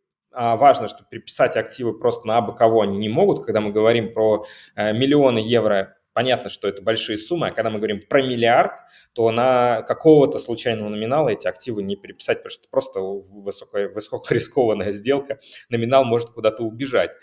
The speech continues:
Вот. И фактически с четырнадцатого года, э, Горюхин делает вид, что он такой вот бизнесмен,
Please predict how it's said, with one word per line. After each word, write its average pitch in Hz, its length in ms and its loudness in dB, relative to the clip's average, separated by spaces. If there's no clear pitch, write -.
Вот. 127 560 2
И 160 380 2
фактически 160 480 -2
с 147 40 -10
четырнадцатого 170 640 -4
года, 185 640 6
э, 127 480 2
Горюхин 135 640 0
делает 139 400 0
вид, 160 200 -6
что 127 500 4
он 151 260 2
такой 139 360 2
вот 113 260 2
бизнесмен, 190 720 -2